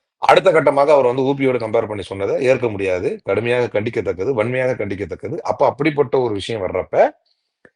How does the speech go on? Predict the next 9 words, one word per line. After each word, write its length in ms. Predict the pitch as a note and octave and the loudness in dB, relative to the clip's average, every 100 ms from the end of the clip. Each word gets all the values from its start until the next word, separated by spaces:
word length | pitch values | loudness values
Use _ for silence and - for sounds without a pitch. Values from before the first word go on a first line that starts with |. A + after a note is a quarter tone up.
| _ - | _ 0
மாநில 320 | B2+ G#3 F#3+ | 4 6 6
தலைவர் 300 | C#3 B2 F#3 | 4 2 2
கண்டிக்கிறாரு. 420 | A#2 A2+ F2+ E2 - | 2 0 -2 -4 -6
அப்ப 160 | G2+ D#3 | 2 4
அதுதான் 260 | C#3 C#3 G#3 | 6 4 4
நான் 80 | |
உங்களுக்கு 200 | D3+ A#2+ | 2 2
உதாரணம் 340 | A2 A#2+ A#2 F#2+ | 4 4 4 -6
சொன்னேன். 280 | F2+ C3+ | -6 -8